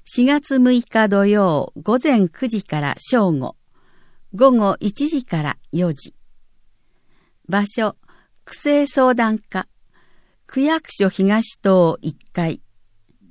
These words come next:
内容、示談の進め方や防犯に関すること。無料です。申し込み、当日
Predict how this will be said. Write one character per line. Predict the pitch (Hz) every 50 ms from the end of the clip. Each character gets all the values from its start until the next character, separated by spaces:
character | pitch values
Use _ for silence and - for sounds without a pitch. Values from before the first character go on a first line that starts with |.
| - - - _ _ _ _ _ - _ _ _ _ -
内 | 180 196 214 220 220 220 214
容、 | 202 196 190 185 170 - - _ _ - _ _ _ _ _ _ _ _ _ _ _
示 | - - - 196 202
談 | 214 262 294 277 269
の | 269 269
進 | 262 - 254 240 - 247
め | 240 240 247
方 | - 220 214 - 220 208
や | 202 196 190 185 - - _ -
防 | - 170 214 254 285
犯 | 277 294 285 269 254
に | 254 247 247
関 | - 233 226 240 247
す | 240 - 254 233
る | 180 156
こ | - - 135 135
と。 | - - 139 - - _ _ _ _ _ _ _ _ _ _ _ _ _ _ _ _ _ _ _ _ _ _ _ _ _ _ -
無 | 175 180 202
料 | 196 226 233 233 220
で | 202 202 208 214
す。 | 208 - - - - - - - - _ _ _ _ _ _ _ _ _ _ _ _ _ _ _ _ _ _ _ _ -
申 | 196 208 220 226 240
し | - -
込 | - - 208 208
み、 | 202 196 190 - - _ _ _ _ _ _ - - - - _
当 | - 240 240 247 254
日 | 240 254 247 - - 240 240 240 -